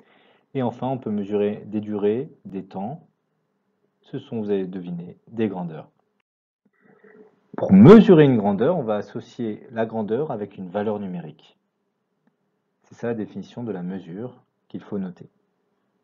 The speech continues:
Par exemple, la distance entre Paris et Genève, c'est cinq cent quarante kilomètres. C'est la mesure de la distance. La température actuelle chez moi, c'est vingt degrés Celsius.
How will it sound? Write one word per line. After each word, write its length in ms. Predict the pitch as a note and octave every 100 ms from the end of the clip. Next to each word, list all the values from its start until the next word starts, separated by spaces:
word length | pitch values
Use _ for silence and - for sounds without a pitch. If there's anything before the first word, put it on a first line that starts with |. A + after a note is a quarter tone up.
| _ -
Par 140 | F3+
exemple, 520 | A#2 F#2 F#2 D#3 - - _ _ _ _
la 120 | G#2+ G2+
distance 580 | A2 - - B2+ -
entre 200 | G#2 -
Paris 320 | F#2+ G#2+ G#2 F#2+
et 40 |
Genève, 400 | F#2 E2+ G2+ E3+
c'est 140 | -
cinq 180 | - -
cent 180 | F2+ -
quarante 380 | F3+ E3+ G3+ -
kilomètres. 600 | - A#2 F2+ D#3 - - _ _ _ _ _
C'est 200 | _ A2
la 120 | F2+
mesure 360 | F2+ F#2 A#2 C3+
de 60 |
la 100 | G#2
distance. 580 | F2+ F2 - - - _ _ _ _ _ _ _ _ _ -
La 100 | G2
température 580 | A#2 F#2+ G#2+ G2+ - G#2+ G2+ -
actuelle 320 | - G#2 - G#2+
chez 200 | - F#2
moi, 240 | F#2+ E3
c'est 120 | A3
vingt 140 | D3+ B2+
degrés 240 | A2 G#2
Celsius. 580 | G3+ G2 - - -